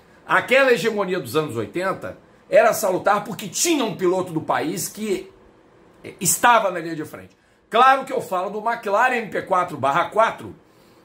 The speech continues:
o carro que levou Ayrton Senna ao seu primeiro título mundial de Fórmula um. E essa miniatura feita à mão pelo Saul H C, que mandou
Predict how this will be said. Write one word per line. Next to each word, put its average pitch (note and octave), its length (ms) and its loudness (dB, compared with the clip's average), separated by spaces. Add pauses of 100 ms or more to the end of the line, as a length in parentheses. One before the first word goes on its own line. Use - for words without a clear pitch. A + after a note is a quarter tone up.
(120)
o F#3 160 -4
carro G3 480 2
que C4 120 -10
levou A#3+ 640 4 (360)
Ayrton G#3 420 2
Senna G#3 240 0
ao G3 60 -2
seu G3+ 160 -2
primeiro F3+ 340 -2
título F#3 560 -4
mundial E3 800 2 (340)
de - 140 -8
Fórmula D3 440 0
um. D#2+ 80 -12 (420)
E A#3+ 120 4
essa G#3+ 300 6
miniatura G#3 540 0
feita G3+ 560 -2
à B3+ 140 6
mão A#3 340 4
pelo D#3 280 -4
Saul F#3+ 420 0
H D#3+ 180 -2
C, G#3+ 220 -2
que A3 120 -6
mandou G3+ 640 4